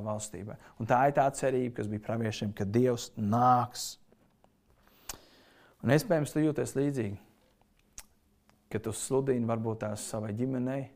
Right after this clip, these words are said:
saviem darba kolēģiem un draugiem un skolas biedriem, tu saviem kaimiņiem, tu stāsti viņiem par Dieva valstību, <laughs> viņi saka: "Ej taču tu ar savu Dievu, es neko negribu par viņu dzirdēt. Es esmu dzirdējis, jā,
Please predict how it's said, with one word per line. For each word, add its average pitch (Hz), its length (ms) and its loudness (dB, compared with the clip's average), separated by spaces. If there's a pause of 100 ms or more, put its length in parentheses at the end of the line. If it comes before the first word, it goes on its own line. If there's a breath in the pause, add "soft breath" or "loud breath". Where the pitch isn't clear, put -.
(540 soft breath)
saviem 107 520 -6
darba 127 340 0
kolēģiem 127 600 0
un 104 80 -2
draugiem 127 500 0
un 110 120 -4
skolas 123 360 -4
biedriem, 127 380 -2
tu 113 140 -8
saviem 107 520 -8
kaimiņiem, 135 480 -2
tu 113 100 -6
stāsti 160 500 -4
viņiem 151 280 -4
par 113 220 -4 (400 loud breath)
Dieva 117 240 0
valstību, 143 600 0
<laughs> - 60 -6
viņi 147 140 -2
saka: 127 320 -2
"Ej 147 140 0
taču - 180 -8
tu 127 120 -4
ar 113 80 -4
savu 117 280 -4
Dievu, 123 380 -2
es - 100 -14
neko 139 240 -4
negribu 139 320 -4
par 131 140 -6
viņu 127 180 -6
dzirdēt. 120 540 -4 (260 loud breath)
Es 123 80 0
esmu 123 220 -2
dzirdējis, 135 480 2
jā, 143 160 4